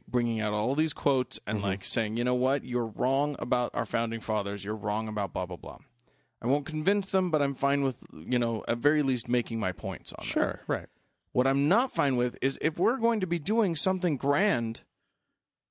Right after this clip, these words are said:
Speaker 1: make it grand.
Speaker 2: I know.
Speaker 1: For fuck's sake,
Speaker 2: Yeah.
Speaker 1: make it, make it
Speaker 2: Little
Speaker 1: rise above.
Speaker 2: little quotes won't do that, and that's,
Speaker 1: Mm-mm.
Speaker 2: that's kinda my, my beef.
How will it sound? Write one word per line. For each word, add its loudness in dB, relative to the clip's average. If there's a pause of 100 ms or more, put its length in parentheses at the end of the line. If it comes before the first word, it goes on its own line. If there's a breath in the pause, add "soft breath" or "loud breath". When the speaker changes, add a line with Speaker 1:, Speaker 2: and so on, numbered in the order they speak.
(120)
Speaker 1:
make 4
it 0
grand. 4
Speaker 2:
I 0
know. -2 (800)
Speaker 1:
For 0
fuck's 0
sake, 2
Speaker 2:
Yeah. 2
Speaker 1:
make 2
it, -2
make 2
it -4
Speaker 2:
Little 6
Speaker 1:
rise 4
above. 2 (180)
Speaker 2:
little 4
quotes 0
won't 0
do 2
that, 0
and 0
that's, 0
Speaker 1:
Mm-mm. -2
Speaker 2:
that's -2
kinda 0
my, 0
my -4
beef. -8